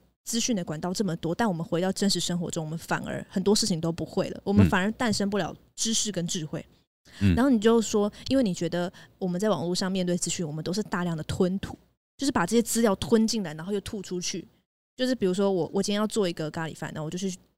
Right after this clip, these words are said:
Speaker 1: 大量找咖喱饭做法，吞进来，然后吐出去。哦，我做了一个咖喱饭，然后就这样结束。但我们并没有把这种内化成我们自己的。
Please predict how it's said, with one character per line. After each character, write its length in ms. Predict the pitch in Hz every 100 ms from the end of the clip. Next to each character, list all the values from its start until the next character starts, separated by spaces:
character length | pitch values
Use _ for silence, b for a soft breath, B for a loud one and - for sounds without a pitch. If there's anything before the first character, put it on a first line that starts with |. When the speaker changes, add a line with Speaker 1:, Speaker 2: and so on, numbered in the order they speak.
| _
Speaker 1:
大 140 | - 190
量 160 | 175
找 140 | 170 160
咖 140 | 180
喱 80 | 170
饭 160 | 170 170
做 160 | -
法， 120 | - -
吞 200 | - 196
进 160 | 196 180
来， 180 | - - _
然 80 | 165
后 40 | 175
吐 180 | 220 185
出 100 | 180
去。 240 | - 175
哦， 120 | - 202
我 140 | 196
做 180 | 233 196
了 80 | 156
一 40 |
个 100 | 170
咖 140 | 160
喱 80 | 143
饭， 160 | - 147 -
然 60 | 170
后 40 |
就 80 | 175
这 80 | 156
样 80 | -
结 120 | 151
束。 160 | - - b b b b b b
但 100 | 320
我 60 | 277
们 80 | 208
并 120 | 254
没 40 |
有 60 | 214
把 120 | 156
这 100 | 190
种 160 | 180 196
内 120 | 202
化 180 | 185 165
成 220 | - 151 147
我 80 | 175
们 100 | 170
自 120 | 190
己 120 | -
的。 140 | -